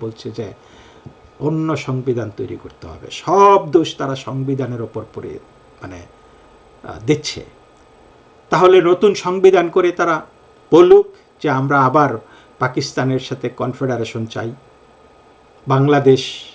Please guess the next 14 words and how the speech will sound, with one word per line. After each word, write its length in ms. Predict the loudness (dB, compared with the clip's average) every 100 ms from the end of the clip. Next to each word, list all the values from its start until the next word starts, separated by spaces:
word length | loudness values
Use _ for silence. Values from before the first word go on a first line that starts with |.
| _ _ _ _ _ _ _
নামে 440 | 0 2 2 0 -2 -12 -4
মাঝখানে 600 | -4 -4 -4 -4 -4 -8 -18 -18
একটা 400 | -12 -10 -10 -12 -18 _ _ _ _ _ 0
ফ্লুক 340 | 4 4 2 -10
ছিল, 280 | -6 -4 -6 -12 _ _ _ _ _ _
সেটাকে 500 | -8 -6 -4 -4 -4
অস্বীকার 520 | -6 -8 -10 -8 -8
করে 200 | -6 -2
আবার 320 | -2 -2 -4
আপনারা 300 | -8 -10 -8
পাকিস্তানের 600 | -8 -10 -12 -10 -8 -8
সাথে 260 | -12 -10 -8
মিশে 260 | -6 -8
যান। 240 | -8 -10